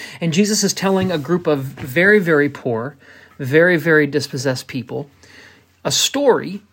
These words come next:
about a rich man and a manager. And the rich man has people who are indebted to him.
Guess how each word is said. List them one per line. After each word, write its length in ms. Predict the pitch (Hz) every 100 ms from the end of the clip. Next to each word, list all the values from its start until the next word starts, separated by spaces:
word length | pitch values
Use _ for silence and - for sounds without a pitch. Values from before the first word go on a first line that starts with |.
| _ _ _ _ _ -
about 540 | 175 214 202 196 -
a 100 | -
rich 300 | 170 294 -
man 400 | 175 151 160 185 - _
and 140 | 180 185
a 40 |
manager. 520 | 233 247 151 - - _ _ _ _ _ _ _ - _ _ -
And 140 | 175
the 60 | 180
rich 260 | 294 -
man 380 | 185 160 175 190 -
has 220 | 180 175
people 360 | - 220 214
who 180 | 175 214
are 120 | 196
indebted 540 | 180 170 160 254 220 -
to 140 | 143
him. 400 | 120 113 107 -